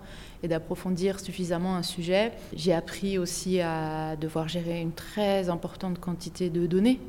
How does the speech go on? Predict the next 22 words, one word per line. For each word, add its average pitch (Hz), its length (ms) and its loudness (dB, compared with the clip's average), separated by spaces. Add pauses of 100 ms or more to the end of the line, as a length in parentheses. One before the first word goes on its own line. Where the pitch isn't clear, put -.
puisque - 300 -8
le 170 760 -4
chercheur, 196 560 6
euh, 165 760 2
lui, 180 400 2
euh, 156 160 0 (480)
<laughs> 262 640 0
on - 20 6
va 202 140 8
dire, 226 240 12
plus 254 160 12
il 262 100 12
en 254 140 12
a, 254 100 12
plus 240 160 6
il 208 100 8
est 214 60 10
content, 262 560 10
euh, 220 220 8
c'est 220 160 4
un 208 140 10
peu 254 260 10